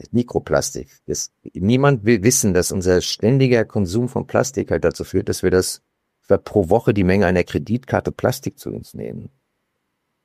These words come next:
Ohne wirklich zu wissen, was das mit unserer Gesundheit macht. Soweit ist die Forschung noch nicht.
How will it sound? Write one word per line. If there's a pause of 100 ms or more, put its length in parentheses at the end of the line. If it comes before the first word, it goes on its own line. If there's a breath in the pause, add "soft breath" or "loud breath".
(120)
Ohne
wirklich
zu
wissen,
was
das
mit
unserer
Gesundheit
macht.
Soweit
ist
die
Forschung
noch
nicht.